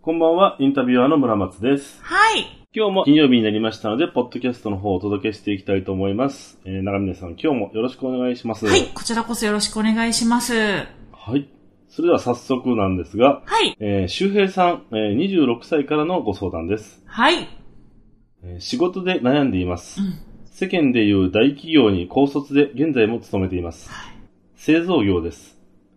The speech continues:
Speaker 1: 最近、肉体的にも精神的にも辛いです。
Speaker 2: うん。
Speaker 1: しかし、給与、福利厚生は非常にいいため、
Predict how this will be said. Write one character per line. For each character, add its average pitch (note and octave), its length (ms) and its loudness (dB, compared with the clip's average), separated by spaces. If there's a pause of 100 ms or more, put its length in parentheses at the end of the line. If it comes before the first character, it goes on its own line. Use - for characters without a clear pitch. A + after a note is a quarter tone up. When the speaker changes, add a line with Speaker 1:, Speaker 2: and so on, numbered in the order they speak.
(140)
Speaker 1:
最 D3+ 260 0
近、 E3+ 420 -4
肉 A#2 220 -4
体 F3+ 180 2
的 E3+ 160 -6
に E3+ 100 2
も C3 100 2
精 B2+ 200 0
神 C3+ 220 0
的 C#3 180 -2
に D#3 100 2
も C3+ 140 0
辛 A#2+ 240 2
い G#2 60 2
で F2 100 -2
す。 - 260 -20
Speaker 2:
う A3 40 -4
ん。 G#3 320 -8 (140)
Speaker 1:
し - 140 -16
か - 100 0
し、 - 280 -6 (260)
給 G3 180 0
与、 B2 300 4
福 - 180 -2
利 C#3+ 160 4
厚 B2+ 180 0
生 B2 100 -4
は A#2 100 0
非 G2+ 160 -6
常 D#3 160 2
に D#3+ 320 -4 (100)
い D3 120 2
い C3+ 40 -2
た G2 100 -2
め、 F#2 180 -2